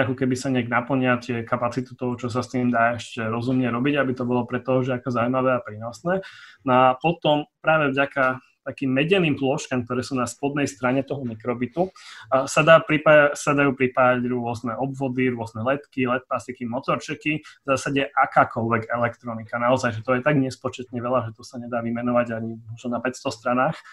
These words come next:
e, textu. No a vďaka ním sa dajú robiť rôzne hardwareové unikátne projekty, či už je to zavlažovanie vody, e, zavlažova-, zavlažovanie nejakej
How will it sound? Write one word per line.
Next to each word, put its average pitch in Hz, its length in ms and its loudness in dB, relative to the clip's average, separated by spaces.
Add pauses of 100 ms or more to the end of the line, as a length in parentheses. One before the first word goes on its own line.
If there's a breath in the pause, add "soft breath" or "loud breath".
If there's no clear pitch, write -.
(420 loud breath)
e, 120 160 4
textu. 185 480 -2 (320 loud breath)
No 143 160 6
a - 160 0 (480)
vďaka 151 480 4
ním 147 160 6
sa 151 160 2
dajú 143 160 6
robiť 139 480 -2
rôzne 135 720 2 (300)
hardwareové 131 720 2
unikátne 131 480 0
projekty, 135 560 2 (240 loud breath)
či - 80 -4
už 131 160 4
je 127 80 2
to 123 80 0
zavlažovanie 123 800 4
vody, 120 480 0
e, 151 160 0
zavlažova-, 139 480 2
zavlažovanie 127 720 0
nejakej 123 240 -2